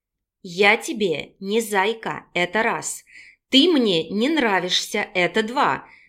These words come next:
Да и с какой стати, если я из-за тебя умираю тут от холода?» заорала она. «Это Дерек виноват, это он. Но я могу помочь. Я хочу тебе помочь. Ты мне безумно нравишься, ты...»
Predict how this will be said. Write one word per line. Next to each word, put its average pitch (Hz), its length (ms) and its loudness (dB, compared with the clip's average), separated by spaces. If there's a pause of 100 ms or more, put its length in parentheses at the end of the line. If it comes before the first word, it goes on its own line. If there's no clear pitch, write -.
Да 247 140 0
и 330 100 6
с 320 100 -6
какой 330 340 0
стати, 311 520 2
если 220 340 -2
я 220 240 8
из-за 214 160 -2
тебя 240 300 2
умираю 233 380 6
тут 233 160 -2
от 269 120 0
холода?» 156 540 0 (260)
заорала 202 640 4
она. 220 480 -4 (640)
«Это 240 260 -2
Дерек 311 440 4
виноват, 233 560 2
это 185 240 -2
он. 240 380 0 (280)
Но 185 280 2
я 175 200 4
могу 180 200 0
помочь. 180 540 -2 (260)
Я 190 220 4
хочу 190 440 0
тебе 180 260 0
помочь. 196 400 0
Ты 190 120 0
мне 196 200 2
безумно 190 500 -2
нравишься, 185 560 0
ты...» 214 420 -2